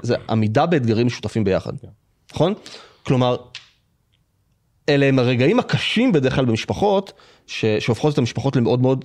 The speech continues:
Speaker 1: חזקות ביחד, אה, ונכון לגבי קהילות, כן? כשקהילה מתכנסת ביחד וצריכה לפתור בעצמה,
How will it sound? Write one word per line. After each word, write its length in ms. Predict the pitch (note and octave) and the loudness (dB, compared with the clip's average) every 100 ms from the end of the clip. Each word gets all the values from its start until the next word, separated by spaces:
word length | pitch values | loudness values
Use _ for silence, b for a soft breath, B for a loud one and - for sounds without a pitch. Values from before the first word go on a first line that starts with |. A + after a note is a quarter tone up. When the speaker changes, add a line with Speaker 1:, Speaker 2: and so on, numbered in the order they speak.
| - | -8
Speaker 1:
חזקות 580 | - - A2+ G#2 B2+ A2+ | -6 -2 0 0 0 2
ביחד, 360 | A2 C#3 - A3+ B B - | 2 0 0 -2 B B -4
אה, 60 | A2+ | 0
ונכון 240 | A2 F#3 | 2 2
לגבי 180 | F#3+ G3+ | 2 0
קהילות, 320 | G#3 G#3+ A3+ | 0 0 0
כן? 60 | E3+ | 0
כשקהילה 400 | - - A#2 B2+ | -4 -2 0 2
מתכנסת 460 | F3 - B2 C#3 C#3+ | 0 -2 -2 -2 0
ביחד 300 | A2 A2 A#2 | 0 0 -2
וצריכה 240 | G#2 - D#3+ B B | -2 -2 -4 B B
לפתור 540 | C3 - - - G3+ A3+ | -4 -4 -2 2 4 4
בעצמה, 560 | C#3+ B2 - C#3 F3 | 2 0 0 2 2